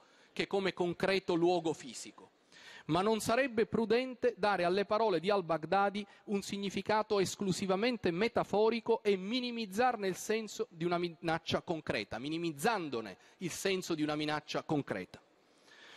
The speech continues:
Questo perché dobbiamo sempre considerare la platea a cui egli si rivolge ed il rischio che menti deboli e facilmente influenzabili possano lasciarsi suggestionare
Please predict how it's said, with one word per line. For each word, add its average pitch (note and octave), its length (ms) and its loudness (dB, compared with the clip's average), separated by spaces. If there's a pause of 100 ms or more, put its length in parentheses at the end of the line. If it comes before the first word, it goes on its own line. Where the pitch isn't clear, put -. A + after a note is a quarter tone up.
(720)
Questo A3+ 380 2
perché F#3+ 260 0
dobbiamo F#3 360 2
sempre A3 360 0
considerare G3 720 0
la F3+ 160 2
platea F#3 560 0
a C#3+ 120 0
cui F3 220 4
egli G3 220 0
si G#3 160 -6
rivolge G3+ 560 0
ed A3 180 0
il B3+ 140 2
rischio G#3 460 -2
che F#3+ 140 0
menti A#3 460 -2
deboli A2+ 720 0
e D#3 100 2
facilmente A3 720 0
influenzabili G#3 1080 0
possano G#3+ 400 2
lasciarsi G3 540 0
suggestionare F#3+ 1000 0